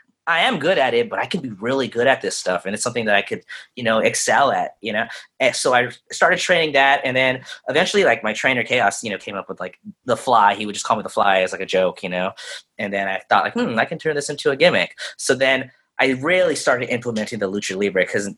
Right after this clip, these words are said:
you know, now I had a character to go along with it. Uh, but yeah, it's,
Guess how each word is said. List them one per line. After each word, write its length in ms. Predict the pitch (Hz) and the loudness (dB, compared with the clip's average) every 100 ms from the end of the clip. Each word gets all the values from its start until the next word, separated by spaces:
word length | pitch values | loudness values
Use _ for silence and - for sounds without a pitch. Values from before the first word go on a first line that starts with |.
| _ | _
you 120 | 113 | -8
know, 180 | 90 78 - _ _ _ _ - | -8 -10 -14 _ _ _ _ 0
now 240 | 127 123 | 2 4
I 60 | 120 | 4
had 180 | 120 | 2
a 60 | 104 | 0
character 340 | - 117 110 | 0 -2 -2
to 140 | 101 113 | -8 -8
go 220 | 98 101 | -2 0
along 280 | 95 95 98 | 2 0 -2
with 160 | 92 - | -6 -8
it. 160 | - - - - _ | -10 -12 -18 -20 _
Uh, 340 | 113 101 90 87 - _ _ _ _ _ - - | 2 4 2 -2 -6 _ _ _ _ _ -20 -2
but 320 | 139 139 123 | 2 4 2
yeah, 260 | 139 185 147 127 | 2 4 4 2
it's, 240 | 127 | 0